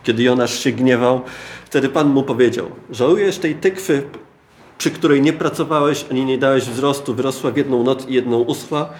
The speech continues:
a ja miałbym nie żałować Niniwy, tego wielkiego miasta, w którym jest więcej niż sto dwadzieścia tysięcy ludzi, którzy nie umieją rozróżnić swej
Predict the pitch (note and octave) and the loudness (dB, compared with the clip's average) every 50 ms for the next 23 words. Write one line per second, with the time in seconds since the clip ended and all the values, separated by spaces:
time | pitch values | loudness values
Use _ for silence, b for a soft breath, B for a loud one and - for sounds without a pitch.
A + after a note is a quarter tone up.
0 | B B B B B B B B2 C#3 D#3 F3 F3+ F3+ E3 D#3+ C#3 D#3 D3+ C#3+ C#3+ | B B B B B B B 2 4 4 4 4 4 4 4 4 2 2 2 2
1 | C#3+ C3 D3 D3 D3+ D3 D3 E3 C3 - - - C3 C3+ D3 F#3 G3 F#3+ B3 G#3+ | 2 2 2 0 0 0 0 -2 -4 -4 -4 -4 -2 0 0 0 0 -2 -4 -8
2 | F3+ F3 - - D#3 C3 B2 A#2+ B2+ C3+ B2 - - C#3 B2+ C3+ A#2+ B2 C#3+ D#3 | -10 -10 -8 -6 -6 -2 -2 0 2 2 0 0 -2 -2 0 0 2 2 2 0
3 | E3 E3 - - F#3+ F#3+ F#3+ - - - D3+ D3 C#3 C#3 B2+ A#2+ B2 C#3 D#3+ E3 | 0 -2 -4 -4 -4 -4 -4 -6 -6 -4 -2 0 2 0 0 -2 0 0 2 2
4 | E3 D#3+ D#3+ D3 C#3+ C#3 - - - - D#3 D3+ C#3+ C#3 C#3+ C3+ D3 C#3+ - - | 2 0 0 0 0 0 -2 -4 -4 0 0 0 0 0 0 0 0 -2 0 -4
5 | C#3 - C#3 - - C#3+ B2+ B2+ - - C#3 D#3+ E3 E3 F#3 F3 - - D3 C#3 | -4 -4 -4 -2 0 0 0 0 -2 -2 0 0 0 0 -4 -8 -4 -2 -2 -2
6 | C#3 C3 A#2+ C#3+ D3 C3 B2+ C3+ C3+ C3+ D#3 E3 D#3+ D3 D3 C#3+ C3 C3+ B2+ C3 | -2 -6 -6 -6 -4 0 2 2 2 2 2 2 4 4 4 4 4 2 2 2
7 | C3+ C#3+ C3 C3+ C#3+ B2 A#2 - - - - - C3 B2 B2 B2 A#2+ | 0 -2 0 0 -2 -2 -2 -6 -14 -14 -6 0 2 2 2 2 -2